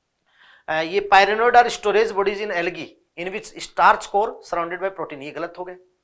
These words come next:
क्योंकि pyrenoid के अंदर तो सेंटर प्रोटीन का होता है, सेंटर प्रोटीन का होता है, अ, और आप समझ सकते हैं कि ये स्टार्च शीथ होती है। क्लियर?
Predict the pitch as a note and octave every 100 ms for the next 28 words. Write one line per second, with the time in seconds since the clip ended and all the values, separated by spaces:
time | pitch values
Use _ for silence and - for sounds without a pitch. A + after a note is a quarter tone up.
0 | _ _ _ - A#3+ D#4+ G3 F#3 G3 A#3
1 | C4 C4+ B3+ B3 A#3 - C#4 D4+ - -
2 | G3+ G#3 B3 - G3 A3+ A3+ A3+ E3 F3+
3 | C#3+ - - _ _ _ - - F#3+ G3
4 | B3+ D#4+ - G3 F3+ A3 A3 G3+ E3+ -
5 | F3+ C4 - - _ _ - D#3 D#3 F3+
6 | F#3+ G3 G3 G#3 G3+ G#3 - G3+ G#3 A3
7 | F#3+ D#3+ F#3 - E3 E3+ - - E3+ F#3+
8 | - C3 B2+ A2+ A2+ _ _ _ _ _
9 | - C3+ G#3+ C4